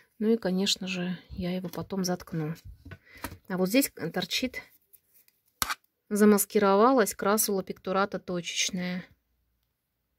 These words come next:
Вот такая красотулька.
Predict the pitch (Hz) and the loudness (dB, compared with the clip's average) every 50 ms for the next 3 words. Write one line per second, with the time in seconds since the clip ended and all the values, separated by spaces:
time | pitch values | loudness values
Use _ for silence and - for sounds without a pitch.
0 | _ _ _ _ _ _ _ _ _ _ _ _ _ _ _ _ _ - 196 196 | _ _ _ _ _ _ _ _ _ _ _ _ _ _ _ _ _ -10 -6 -6
1 | 190 180 - - 180 175 - 190 180 170 - - 175 - - 190 185 - 254 269 | -6 -6 -8 -10 -16 -12 -8 -8 -8 -8 -6 -6 -4 -4 -2 -4 -4 -2 0 2
2 | 302 285 - - 190 185 180 | 0 0 0 -2 -2 -2 -4